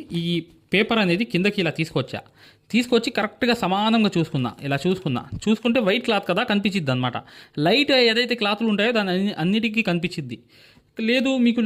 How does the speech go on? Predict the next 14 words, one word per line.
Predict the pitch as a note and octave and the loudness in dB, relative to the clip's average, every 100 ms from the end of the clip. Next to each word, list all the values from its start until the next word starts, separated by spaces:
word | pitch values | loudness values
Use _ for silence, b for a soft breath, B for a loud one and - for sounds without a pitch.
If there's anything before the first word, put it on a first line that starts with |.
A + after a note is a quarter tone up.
| G#3 | 2
లైట్ | A3+ A#3 | 0 0
క్లాత్ | A#3+ A3+ G#3+ | -2 2 0
లేదు, | G#3 G3 | 0 0
డార్క్ | G3 A3 | 0 0
క్లాతే | G#3 F#3+ G3+ F#3+ | 0 0 0 0
ఉందంటే | F3+ F#3 D4+ F3 | 0 0 -2 0
వేరే | F3+ G#3+ A3 | 2 2 2
పద్ధతులు | F3+ F3+ F3+ F3+ | 0 0 0 0
అనేవి | G3 G#3 | 2 0
ఉన్నాయన్నమాట. | F3+ F#3 D3+ D3 D3 - - | 2 2 2 0 -2 -8 -10
చక్కగా | D#3 D#3+ C3+ - - | -4 -4 -4 -10 -2
మీరు | F3+ F#3+ F3 E3 - E3+ D#3 | 2 4 2 0 -4 -2 0
డిజైన్ | F3 A#3 A3 | 2 2 2
ప్రింట్ | G3+ | 2